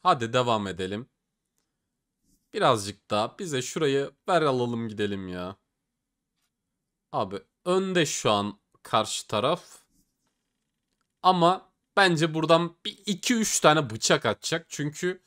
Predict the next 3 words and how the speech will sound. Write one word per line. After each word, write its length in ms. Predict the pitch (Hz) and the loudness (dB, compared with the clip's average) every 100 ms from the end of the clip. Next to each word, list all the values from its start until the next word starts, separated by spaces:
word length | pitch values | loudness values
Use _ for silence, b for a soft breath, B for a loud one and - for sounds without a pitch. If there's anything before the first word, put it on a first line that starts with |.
| _ _ _ _ - | _ _ _ _ -8
yani 340 | 107 104 98 - _ _ | -6 -4 -8 -12 _ _
karşılamıyor 720 | - 131 135 - 165 160 120 | 2 2 2 2 2 2 -2
burası. 420 | 90 92 - - | -2 -4 -4 -8